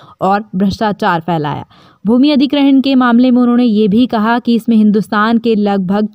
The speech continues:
चालीस आईएएस ऑफिसर्स भी शामिल हैं, जिनका वे शीघ्र ही पर्दाफाश करेंगे।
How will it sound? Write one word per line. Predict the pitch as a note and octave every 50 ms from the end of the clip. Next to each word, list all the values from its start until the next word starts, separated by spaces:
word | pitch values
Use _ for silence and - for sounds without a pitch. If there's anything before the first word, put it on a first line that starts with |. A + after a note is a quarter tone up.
| _ -
चालीस | A#3+ G#3+ G3 G3+ A3+ B3+ C4 - - -
आईएएस | F#3+ F#3 F#3 F#3 F#3+ G3 G3+ G3+ - - _ _ -
ऑफिसर्स | G3+ G3 - - A#3+ A3+ - B3+ B3 G#3+
भी | F#3+ F3 A3 B3 A#3+
शामिल | - A#3 F#3 F3 F3 F3+ F3
हैं, | D#3+ F3+ F3+ G#3+ - - - - - - -
जिनका | - B3 A#3 A3 A3+ A#3 A3+ A#3
वे | G3 G#3+ A3 A#3
शीघ्र | - - - A#3 A3+ F#3+ G3 F#3
ही | F3+ A3+ C4
पर्दाफाश | A3 A#3+ A3 G#3 G3 G3 F#3 - F3+ E3 E3+ -
करेंगे। | - - E3 D#3+ D#3+ D#3 -